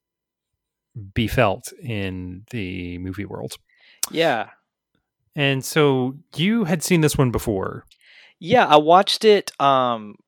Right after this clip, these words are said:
Speaker 2: back when I was in, uh, in undergrad a long time ago when I f-, when I very first had my, like, Western film awakening and wanted to start watching Westerns. Uh, I stuck a lot to American Westerns, but two that I remember watching in the spaghetti Western world at that time were The Good, the Bad, and the Ugly and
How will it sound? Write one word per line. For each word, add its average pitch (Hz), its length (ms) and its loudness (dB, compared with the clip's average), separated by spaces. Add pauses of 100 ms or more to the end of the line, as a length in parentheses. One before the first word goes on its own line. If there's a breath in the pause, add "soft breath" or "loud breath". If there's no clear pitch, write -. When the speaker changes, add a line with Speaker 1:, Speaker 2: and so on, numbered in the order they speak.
(260)
Speaker 2:
back 156 320 4
when 180 140 0
I 156 120 4
was 127 280 0
in, 139 180 -8
uh, 131 160 -2
in 135 140 -4
undergrad 110 460 -2
a 104 40 -4
long 107 220 -2
time 120 240 -2
ago 110 240 -4
when 107 140 -4
I 104 40 -2
f-, - 160 -8
when 127 140 -4
I 107 80 2
very 143 440 2
first 135 480 -2
had 131 180 4
my, 120 160 2
like, 117 180 -2
Western 123 560 -4
film 127 480 -4
awakening 123 560 -2
and 117 80 -8
wanted 127 200 -6
to 117 40 -10
start 123 220 -2
watching 120 280 -2
Westerns. 113 720 -6
Uh, 110 400 0 (580 soft breath)
I 143 80 0
stuck - 280 4
a 165 40 8
lot 151 280 10
to 127 240 0
American 127 420 2
Westerns, 113 460 -6
but - 220 -4
two 175 220 0
that 151 120 4
I 131 80 6
remember 120 300 -2
watching 113 500 -2
in 117 200 -10
the 107 80 -8
spaghetti 120 360 -4
Western 113 340 -6
world 107 240 -4
at 104 80 -4
that 104 160 -4
time 113 300 -4
were 110 120 -10
The 107 60 -12
Good, 110 180 -8
the 113 60 -6
Bad, 104 220 -2
and 104 80 -12
the 110 40 -6
Ugly 107 400 -8
and 104 480 -8